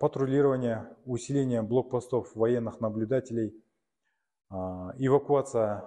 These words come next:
раненых, эвакуация персонала оон, обезвреживание взрывоопасных предметов, а, оказание медицинской помощи и, конечно же, охрана миротворческой базы.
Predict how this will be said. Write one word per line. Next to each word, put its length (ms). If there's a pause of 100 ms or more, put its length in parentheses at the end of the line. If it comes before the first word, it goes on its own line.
(140)
раненых, 640 (600)
эвакуация 560
персонала 560
оон, 560 (480)
обезвреживание 1040
взрывоопасных 720
предметов, 500 (1200)
а, 480
оказание 680
медицинской 520
помощи 600 (600)
и, 460 (160)
конечно 380
же, 140
охрана 420
миротворческой 640
базы. 280